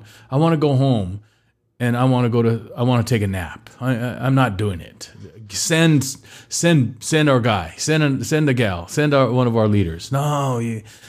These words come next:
they, I forgot about it. You gotta, you know, you gotta, don't throw me under the bus. Go meet with them.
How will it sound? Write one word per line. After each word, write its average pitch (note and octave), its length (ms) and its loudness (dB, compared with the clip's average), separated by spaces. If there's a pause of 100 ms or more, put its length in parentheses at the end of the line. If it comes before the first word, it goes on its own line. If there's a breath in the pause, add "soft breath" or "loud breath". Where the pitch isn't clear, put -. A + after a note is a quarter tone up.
they, A#2 200 -2
I A2+ 280 -6
forgot B2+ 340 0
about A2+ 260 0
it. F#2 60 -4
You A#2+ 100 0
gotta, B2 320 0 (360)
you B2+ 100 -8
know, A#2 100 -4
you A#2 60 -4
gotta, B2 220 -2
don't C#3 360 -4
throw C#3 160 2
me C3 140 4
under B2+ 180 2
the A#2+ 80 0
bus. A2 380 -2
Go C#3 160 2
meet D3 220 4
with A2 180 -2
them. F2+ 320 -10